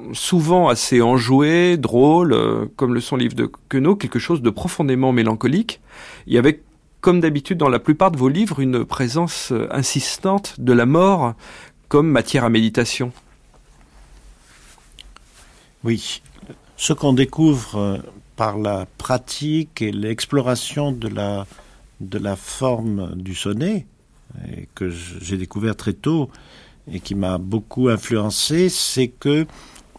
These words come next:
Speaker 2: la forme du sonnet est particulièrement associée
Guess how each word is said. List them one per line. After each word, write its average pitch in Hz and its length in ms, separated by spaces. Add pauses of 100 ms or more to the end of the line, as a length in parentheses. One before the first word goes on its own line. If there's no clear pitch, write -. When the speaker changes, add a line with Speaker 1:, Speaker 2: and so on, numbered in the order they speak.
(240)
Speaker 2:
la 117 180
forme 160 280
du 135 100
sonnet 151 400
est 139 100 (320)
particulièrement 139 880
associée 151 920